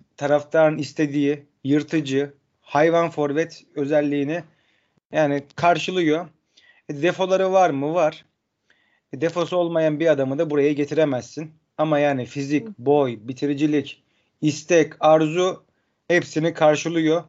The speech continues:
Speaker 1: Eğer şanssızlık olmazsa ben Batshuayi'nin on beş golü de göreceğini düşünüyorum. Burada sıkıntı Teixeira'nın Gezal'a, Larin'e ne kadar ayak uyduracağı. Önemli olan o.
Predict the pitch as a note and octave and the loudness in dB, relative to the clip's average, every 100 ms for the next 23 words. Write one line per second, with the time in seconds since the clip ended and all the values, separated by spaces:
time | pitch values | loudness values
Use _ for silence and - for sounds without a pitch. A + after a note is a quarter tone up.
0 | _ _ _ _ _ _ _ C#3+ D3 C#3+ | _ _ _ _ _ _ _ -2 0 0
1 | D3 D3 C3+ D3+ D3+ D#3 D#3 D#3+ D3 - | -2 -2 -4 -6 -4 0 0 2 0 0
2 | C#3+ D3+ _ _ _ _ D3 D3 C#3+ C#3 | -2 -4 _ _ _ _ -2 2 0 0
3 | - D#3 C#3 C3+ D3 D#3 D3 C3+ B2+ C#3+ | 0 0 0 -4 -4 -2 0 -2 -2 -2
4 | C3+ B2+ C3+ C3+ B2 C3+ C#3 B2 C3+ A#2+ | -2 0 0 0 0 -2 -4 -6 -6 -6
5 | A2 G#2 - _ _ _ _ _ D3+ E3+ | -6 -10 -14 _ _ _ _ _ -2 4
6 | E3+ F3 - - - _ - F3+ F#3 E3+ | 4 4 2 -16 -20 _ -8 -4 -2 -2
7 | D#3+ F3+ - C#3+ D#3+ E3 E3 E3 - - | -2 -4 -2 -2 2 2 2 -2 -6 -12
8 | _ _ _ _ _ - D3 D#3 D#3 D3 | _ _ _ _ _ 0 2 4 4 2
9 | D#3+ - - A#2+ C#3 D#3+ D#3+ D#3+ E3 - | 0 -4 -12 -2 2 2 0 -2 -6 -10
10 | C3+ D#3 E3 D#3 D3 D#3 D#3 C#3+ C#3 A#2+ | -10 -4 -2 0 0 -2 -4 -2 -2 -2
11 | A#2+ G#2+ - _ _ _ D3 D3 D3 D3+ | -6 -8 -12 _ _ _ -4 -2 0 0
12 | D3 F3 F#3 | 0 0 -4